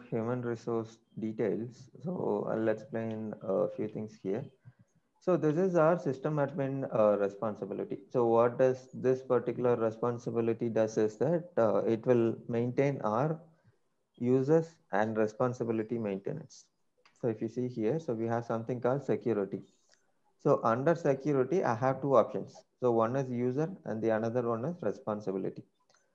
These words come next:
So now what is responsibility? So if I want to,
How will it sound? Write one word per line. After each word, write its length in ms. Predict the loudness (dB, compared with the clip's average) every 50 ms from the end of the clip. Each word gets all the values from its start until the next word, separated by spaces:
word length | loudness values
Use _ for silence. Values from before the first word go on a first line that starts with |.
| _ _ _ _
So 220 | _ 2 4 4 4 2 -2
now 240 | -2 0 0 2 4
what 320 | 6 6 6 6 6 2 0
is 160 | -2 -2 0
responsibility? 840 | -2 -2 -2 -2 -2 -2 -2 -2 -2 -4 -4 -2 -2 -4 -4 -6 -10 -14 _ _ _ _ _ _ _ _ _ _ _ _
So 440 | 4 6 6 8 6 6 4 2 0
if 220 | 0 0 0 2 2
I 80 | 4 4
want 460 | 4 4 4 4 4 4 2 0 2
to, 400 | 2 4 4 4 2 -2 -6 -4